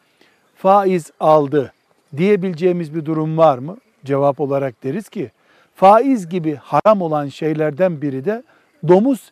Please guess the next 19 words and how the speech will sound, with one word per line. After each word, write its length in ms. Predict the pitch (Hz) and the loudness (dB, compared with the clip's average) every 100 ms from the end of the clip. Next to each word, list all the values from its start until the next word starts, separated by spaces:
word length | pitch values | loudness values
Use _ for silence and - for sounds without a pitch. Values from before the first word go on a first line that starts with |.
| - | -12
etidir. 560 | 131 - 101 87 _ _ _ _ _ _ _ - | -12 -10 -14 -16 _ _ _ _ _ _ _ -4
Ona 280 | 175 302 269 | 2 4 4
da 160 | 220 | 0
bir 160 | 226 214 | -4 -4
zaruretten 720 | 143 180 180 180 170 190 202 | 2 2 4 0 0 -2 -2
söz 220 | 180 175 | -2 -2
edebiliyoruz. 760 | 196 214 208 320 320 113 - _ _ _ _ _ _ - _ _ | -2 -2 -2 -2 -4 -6 -12 _ _ _ _ _ _ -20 _ _
Dolayısıyla 600 | 185 226 226 190 220 196 - _ _ _ | 2 4 2 -2 -4 -4 -8 _ _ _
faizin 680 | 170 196 226 226 202 254 220 | 6 8 6 2 -2 -4 -2
de 100 | 180 | 0
zarureti 580 | 170 190 202 196 185 | 2 2 2 2 2
olabilir. 580 | 196 185 175 190 180 - _ _ | 2 2 2 0 -2 -4 _ _
Ne 140 | 160 226 | 2 4
olabilir? 560 | 220 175 156 139 170 - _ _ _ _ - | 6 4 2 0 -6 -8 _ _ _ _ -4
Vatanı 400 | 156 165 160 208 | -2 0 -2 0
yoktur. 500 | 254 226 - 147 - _ _ _ _ _ _ _ - | -2 -4 -8 -12 -12 _ _ _ _ _ _ _ -8
Kalacak 440 | 147 160 151 202 | -2 0 0 -2
evi 180 | 202 160 | -2 -2
yoktur. 440 | 214 233 - 220 | 0 0 -2 -8